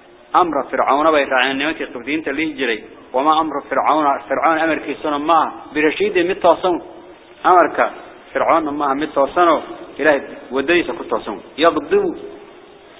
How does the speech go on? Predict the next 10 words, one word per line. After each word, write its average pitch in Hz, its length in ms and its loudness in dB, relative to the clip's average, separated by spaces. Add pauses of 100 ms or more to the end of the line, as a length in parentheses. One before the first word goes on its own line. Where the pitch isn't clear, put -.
(320)
وهو 131 460 0 (260)
هروضة 131 440 4 (1040)
قومه 127 420 -2
قريش 127 300 -2
يوم 117 140 -4
القيامة. 113 360 -6 (440)
سيدون 151 380 -4
كان 160 160 -4
أهر 156 380 0
ولي 120 240 -2